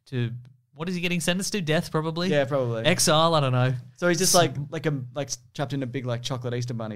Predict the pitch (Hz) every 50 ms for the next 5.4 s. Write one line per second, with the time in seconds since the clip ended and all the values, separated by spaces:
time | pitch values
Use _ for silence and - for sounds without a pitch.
0 | 107 - 175 175 131 - 123 147 147 151 165 170 165 - 110 117 131 135 117 113
1 | 104 98 - - - - 135 131 127 131 127 117 120 - - - 196 175 123 -
2 | - - - 160 160 180 190 185 185 185 180 175 180 180 175 185 170 160 147 -
3 | 185 180 - 165 143 139 143 156 147 - 151 143 135 127 139 135 131 127 120 147
4 | 143 143 - 117 120 127 113 110 117 - 147 160 160 151 - 170 165 160 156 156
5 | 139 143 151 139 120 110 101